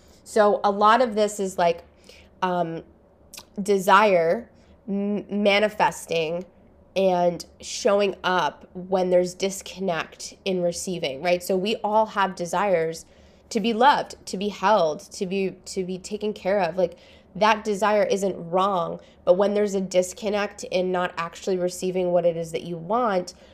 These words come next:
we then create unhealthy balance or ego-based aggression to create what we want. And so for me, ego-based aggression is, like, the right word for sure. I was so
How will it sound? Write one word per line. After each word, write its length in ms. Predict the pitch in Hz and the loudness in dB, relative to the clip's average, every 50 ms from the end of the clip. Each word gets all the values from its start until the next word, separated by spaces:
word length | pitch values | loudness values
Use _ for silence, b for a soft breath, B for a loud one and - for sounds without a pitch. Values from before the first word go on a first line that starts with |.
| B B B B | B B B B
we 220 | - 190 214 214 202 | -6 -4 -2 -2 0
then 340 | 175 196 208 208 214 214 | 2 2 2 2 2 -2
create 640 | - - - 220 202 202 190 185 185 185 180 - - - | -6 -8 -8 -6 -4 0 2 2 2 2 2 -2 -4 -4
unhealthy 640 | 196 208 202 214 208 - 208 190 196 190 - 190 185 175 | -2 0 0 -2 -2 -2 -2 -2 -2 0 -2 -4 -4 -2
balance 680 | - 170 170 175 175 180 180 175 175 170 170 - - - | -2 -2 0 2 4 6 6 6 4 4 0 -8 -8 -2
or 220 | - 175 175 170 - - - | 2 2 2 2 0 -2 -6
ego-based 1040 | 214 220 214 196 196 202 202 196 180 196 185 185 185 180 175 175 - - - - _ _ - | -4 -4 -4 0 2 2 2 4 2 2 4 4 4 2 2 -2 -6 -12 -16 -20 _ _ -6
aggression 720 | 185 185 180 - 190 190 185 196 185 - - 190 180 185 185 | -4 -4 -2 0 2 2 2 0 -2 -2 0 0 0 0 -2
to 160 | - - 180 | -4 -6 -8
create 500 | 180 - - 196 185 180 175 175 - - | -8 -6 -4 -2 2 2 2 2 2 0
what 160 | 175 - - | -2 -2 -2
we 100 | - 175 | -4 -8
want. 320 | 170 180 175 156 151 - - | -6 -4 -4 -4 -4 -2 -4
And 140 | 180 185 | -4 -4
so 160 | 180 - 185 180 | -2 -2 -2 -2
for 220 | 185 - 185 180 | 0 0 0 2
me, 380 | 180 196 202 202 190 175 170 B B B B B B B | 2 2 0 2 0 0 -2 B B B B B B B
ego-based 580 | - 208 214 185 214 208 190 202 196 190 196 - | -4 -4 0 2 2 2 2 2 0 0 0 -2
aggression 460 | 185 180 190 175 175 180 - 180 175 | -2 2 2 2 2 2 -2 -2 -2
is, 160 | 175 175 - | -2 0 0
like, 180 | 170 165 - - | -4 -4 -2 -2
the 100 | 180 175 | 0 2
right 240 | 170 170 165 156 - | 2 2 2 0 0
word 320 | - 170 160 160 160 165 | 0 0 0 0 -2 -4
for 140 | - - 175 | -2 -2 -2
sure. 380 | 175 - - 190 175 165 156 - | -2 0 0 0 2 2 0 0
I 140 | - 175 175 | 0 2 2
was 260 | 170 180 180 180 180 | 2 2 0 -2 -2
so 300 | - - 202 190 185 185 | -4 -2 0 2 2 2